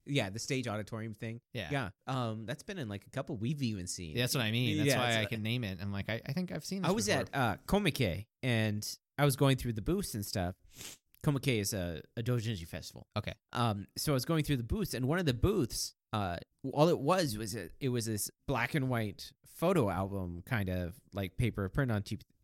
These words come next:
Speaker 1: cheaper paper because they didn't have much money. But it was just photo shoots of tokusatsu locations.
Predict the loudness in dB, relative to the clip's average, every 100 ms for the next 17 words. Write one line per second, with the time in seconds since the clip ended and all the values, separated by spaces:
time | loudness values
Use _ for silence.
0 | -6 -4 -2 2 2 0 -4 -4 -4 -4
1 | -4 -4 -6 -6 -6 -4 -4 -6 _ 6
2 | 6 6 4 4 2 2 2 0 -8 _
3 | 0 4 6 4 2 0 -2 -2 -4 -4
4 | -8 -10 -6 -4 -4 -8 -10 -14 -16 -16